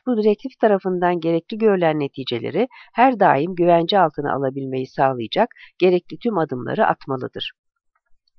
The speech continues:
Otuz yedi. A T Antlaşması'nın beşinci maddesinde dile getirilen yetki ikamesi, yetki ikamesi kavramı subsidiarity kelimesinin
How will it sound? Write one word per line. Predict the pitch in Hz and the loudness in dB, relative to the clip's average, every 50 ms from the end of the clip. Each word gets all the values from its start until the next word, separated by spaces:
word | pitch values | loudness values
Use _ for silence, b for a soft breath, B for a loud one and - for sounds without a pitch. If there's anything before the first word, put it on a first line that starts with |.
| B B B B B | B B B B B
Otuz | - 170 - - 156 147 147 | -2 -2 -2 -2 -6 -4 -2
yedi. | 135 123 - - 113 - _ _ _ _ _ _ _ _ b b b b b _ | -4 -4 -4 -8 -12 -14 _ _ _ _ _ _ _ _ b b b b b _
A | 170 185 202 | 6 6 6
T | - 269 285 254 | 6 4 4 4
Antlaşması'nın | 220 214 208 - 185 196 - - 180 180 - - 175 185 220 240 220 | 4 2 2 0 0 0 0 -2 -6 -6 -4 -4 -2 -2 -2 -2 0
beşinci | 185 185 - - 202 202 214 247 | 0 0 0 0 -2 -2 0 0
maddesinde | 233 220 196 175 175 170 - - 170 175 180 165 165 | 0 0 0 0 -2 -4 -4 -6 -4 -4 -4 -2 -2
dile | 170 180 202 202 | 0 0 0 0
getirilen | 165 151 - - 135 131 131 131 131 135 B B B B B | -2 -4 -6 -6 -6 -6 -4 -6 -6 -8 B B B B B
yetki | - 165 170 - _ 220 214 | 0 0 0 0 _ -2 -2
ikamesi, | 180 - - 139 123 123 120 120 - - - 185 226 262 - _ _ _ _ _ _ b b b b b - | -2 0 0 -2 -2 -2 -4 -8 -12 -8 -4 -4 -4 -4 -6 _ _ _ _ _ _ b b b b b 2
yetki | 185 185 190 - - 254 247 | 2 2 2 2 -2 -2 -2
ikamesi | 226 - 214 208 202 196 190 - - - | 2 4 4 4 4 2 0 -2 -4 -4
kavramı | - - 156 147 139 131 123 123 143 185 262 - _ _ _ _ _ _ b b b b b b _ _ | 0 2 2 2 2 -2 -4 -2 0 0 -2 -2 _ _ _ _ _ _ b b b b b b _ _
subsidiarity | - - - 220 226 226 - - - 202 170 170 170 170 165 160 156 147 - - 117 113 - _ - | -20 -2 4 4 4 4 4 -4 -8 -4 2 4 4 4 4 2 -2 -6 -8 -10 -10 -10 -10 _ -4
kelimesinin | - 151 139 139 143 135 131 - 139 151 190 | -2 -2 0 0 -2 -4 -6 -6 -8 -6 -6